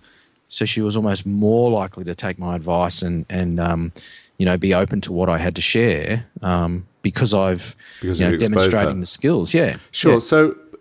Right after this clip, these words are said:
Speaker 2: I mean, can you sort of cast your mind back to when you first exposed that, though, and how you did that, and, and <laughs> what, you know, how might you, um, uh, kind of suggest to somebody that you're coaching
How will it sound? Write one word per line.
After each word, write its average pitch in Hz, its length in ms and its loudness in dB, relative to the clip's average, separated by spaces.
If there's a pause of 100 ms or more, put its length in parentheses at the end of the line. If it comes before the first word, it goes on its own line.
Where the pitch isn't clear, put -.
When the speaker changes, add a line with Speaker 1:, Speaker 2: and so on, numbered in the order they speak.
(240)
Speaker 2:
I 160 80 2
mean, 151 140 4
can 165 160 2
you 143 360 0
sort 131 240 -2
of - 80 -8
cast 127 280 0
your 117 80 2
mind 107 320 2
back 101 300 -2
to - 120 0
when 101 400 2
you 95 220 0
first - 640 0 (260)
exposed 101 760 0
that, 107 200 0
though, 131 180 0
and 113 80 0
how 98 240 -2
you 95 240 0
did 95 300 0
that, 123 280 -4
and, 95 160 -6 (460)
and 107 360 2
<laughs> - 20 4
what, - 180 2
you 120 60 2
know, 104 80 2
how 110 220 2
might 107 360 0
you, 98 400 4
um, 92 420 -2 (840)
uh, 85 240 -2
kind 90 180 -2
of 85 80 -2
suggest 101 600 -2
to - 60 -6
somebody 90 420 -2
that 85 180 0
you're 85 160 2
coaching 78 640 -2